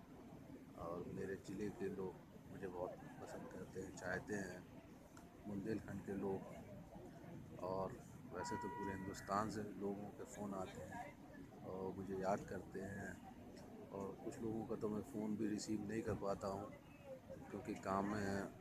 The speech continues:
बहुत बिजी चल रहा हूँ, शूटिंग बहुत बिजी है। और आजकल नाइट में भी शूट है और डे में भी है, क्योंकि दो दो वेब सीरीज कर रहा हूँ और एक, अ, सीरियल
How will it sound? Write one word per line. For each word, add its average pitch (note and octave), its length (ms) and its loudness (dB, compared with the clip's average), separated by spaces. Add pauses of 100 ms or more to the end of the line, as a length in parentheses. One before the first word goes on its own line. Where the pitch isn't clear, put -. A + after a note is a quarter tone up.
(140)
बहुत F#2+ 220 0 (100)
बिजी F#2+ 180 4
चल F2+ 240 2
रहा F#2+ 100 6
हूँ, F#2+ 180 4
शूटिंग - 340 0
बहुत F#2 140 4 (100)
बिजी G2+ 260 4
है। F#2 180 4 (840)
और F#2+ 220 0
आजकल G2+ 300 6 (160)
नाइट G2+ 320 8
में A2+ 160 4
भी G#2+ 80 6
शूट A2 300 4
है A2+ 140 8
और G2+ 140 4
डे G#2 120 4
में G#2+ 240 2
भी G2+ 100 4
है, G#2 240 0 (720)
क्योंकि G#2+ 220 2
दो G#2 240 2
दो A2+ 200 6
वेब G#2 160 4
सीरीज A2+ 300 6
कर A2+ 180 4
रहा G#2+ 200 8
हूँ A2+ 240 4 (100)
और G#2 260 4 (1040)
एक, G#2 320 4
अ, G2 320 4
सीरियल G#2 540 6